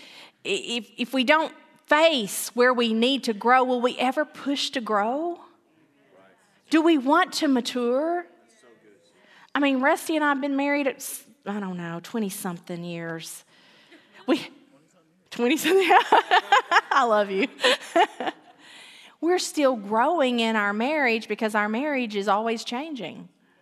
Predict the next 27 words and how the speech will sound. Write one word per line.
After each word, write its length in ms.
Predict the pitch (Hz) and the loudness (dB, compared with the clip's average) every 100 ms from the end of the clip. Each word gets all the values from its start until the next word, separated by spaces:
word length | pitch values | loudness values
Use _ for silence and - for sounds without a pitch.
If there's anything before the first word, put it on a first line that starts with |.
| _ _ _ _ _ _ _ _ _ _ _ _ _ _ _ _ _ _ _ | _ _ _ _ _ _ _ _ _ _ _ _ _ _ _ _ _ _ _
I 40 | 220 | -6
mean, 100 | 214 | 2
about 180 | 233 | 2
the 80 | 254 | 2
time 240 | 254 240 240 | 0 0 2
we 80 | |
got 160 | 240 214 | 2 2
our 100 | 214 | 0
kids 380 | - 269 262 254 | -2 -2 -2 0
raised, 520 | 214 254 339 214 - | 0 2 0 -4 -6
we 80 | 202 | -6
started 260 | - 214 | -4 0
having 220 | 240 214 208 | -2 -2 -2
grandbabies. 840 | 208 277 262 175 151 95 190 - - - | -2 0 0 0 -2 -10 -14 -16 -16 -14
<laughs> 100 | 220 _ _ - - - - | -16 _ _ -20 -20 -18 -6
You 140 | 240 | 0
know, 320 | 214 196 214 - | 2 2 0 -4
and 160 | 208 | -6
so, 360 | - 240 220 208 | -2 2 2 2
you 120 | 254 | 2
know, 340 | 226 214 226 - - - | 4 4 2 -4 -12 2
life 380 | 220 233 302 - | 4 4 2 -4
just 400 | 262 262 - - | -4 -4 -8 -2
keeps 300 | 311 262 - | -2 -2 0
getting 300 | 262 262 254 | 0 2 2
more 240 | 247 247 | 2 2
interesting. 840 | 262 302 226 139 - - 165 196 | 2 2 0 -2 -6 -8 -8 -8